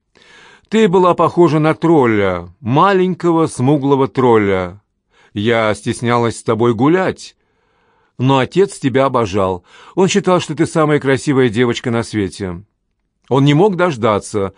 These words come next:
пока ты проснёшься, и тогда он брал тебя из кроватки на руки и пел тебе песенки. Он показывал тебя всем, словно ты драгоценность из королевской казны.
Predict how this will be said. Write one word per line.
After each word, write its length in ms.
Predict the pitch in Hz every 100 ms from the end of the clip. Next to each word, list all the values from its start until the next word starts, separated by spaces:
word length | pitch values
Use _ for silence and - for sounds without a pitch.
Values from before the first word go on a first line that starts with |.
| _ - _
пока 240 | 139 135
ты 100 | 127
проснёшься, 840 | 123 131 - 165 196 - 120 101 92 - - -
и 80 |
тогда 300 | 143 170 196
он 100 | 190
брал 200 | 160 170
тебя 260 | 165 143 151
из 100 | 143
кроватки 800 | 147 143 139 139 - 135 131 120 -
на 300 | 127 160 175
руки 600 | 156 - 123 110 95 - _ -
и 100 | 127
пел 220 | 156 170
тебе 240 | 165 147 143
песенки. 800 | 113 104 107 95 - 98 95 104 _ _ _ _ _ _ _
Он 180 | - 110
показывал 480 | 139 160 151 139 131
тебя 240 | 135 135
всем, 560 | - - 170 156 95 - _ _ -
словно 340 | 127 131 127
ты 140 | 127
драгоценность 1000 | 120 127 120 113 - 127 135 160 156 - _ _ _ _ -
из 180 | 127 -
королевской 560 | 135 123 131 - 139
казны. 680 | 127 151 139 165 127 76